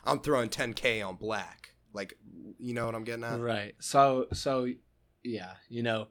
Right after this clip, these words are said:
Speaker 2: in both circumstances, there is no manipulation, you know. Uh, and in the market, we are a swarm, and, you know, we're all chasing opportunity. There's no,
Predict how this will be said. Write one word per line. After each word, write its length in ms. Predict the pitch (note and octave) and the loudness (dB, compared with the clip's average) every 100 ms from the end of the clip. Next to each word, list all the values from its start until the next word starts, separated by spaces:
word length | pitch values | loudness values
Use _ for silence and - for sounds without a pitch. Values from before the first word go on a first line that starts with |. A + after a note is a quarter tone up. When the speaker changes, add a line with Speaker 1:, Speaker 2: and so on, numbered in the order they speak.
| _ _ _ _ _ | _ _ _ _ _
Speaker 2:
in 380 | - D#3 F3 F#3 | 4 6 8 6
both 360 | B2+ C3+ D3+ - | 6 6 6 2
circumstances, 1200 | - B2+ B2 C#3+ A#2+ - G2+ G#2+ - - - - | 2 2 2 0 0 -2 -4 -6 -10 -12 -12 -8
there 260 | A2+ B2 C3+ | 4 6 8
is 360 | C3+ C3 A2 A2+ | 8 8 6 2
no 420 | G#2 G#2+ A2 G#2 | 2 4 4 2
manipulation, 880 | G2 G2+ - F#2+ G2 G#2 - F2 B2 - - - - | 0 0 -2 -6 -4 -4 -4 -8 -20 -20 -20 -20 -4
you 120 | G#2+ | 2
know. 280 | G#2+ G2+ G#2+ _ _ _ _ _ - | 2 0 -4 _ _ _ _ _ -6
Uh, 200 | A2 A2+ - | 0 0 0
and 200 | A#2 A2+ | 0 0
in 180 | A#2+ A#2 | 2 4
the 120 | A#2 A2 | 4 4
market, 300 | A2 B2 D#3 | 4 0 -2
we 160 | B2 B2 | 0 2
are 140 | C3+ | 2
a 60 | A2 | 2
swarm, 720 | - - - A#2 A#2 F#2+ G2 - - _ - | 2 4 4 6 4 2 -4 -8 -20 _ -2
and, 540 | A2 G#2+ G#2 G#2 G2+ | 2 2 4 2 0
you 140 | - G#2+ | 2 4
know, 100 | G#2+ | 6
we're 220 | A2 A#2 | 6 8
all 160 | A#2 | 6
chasing 480 | A#2 - A2 - A2+ | 6 4 4 6 6
opportunity. 720 | G2+ G2+ G#2 - C3 A2 F#2 | 6 2 2 8 8 8 2
There's 260 | F#2 G2+ G2 | 0 2 8
no, 420 | G#2+ A#2+ A#2 A2+ | 10 10 8 6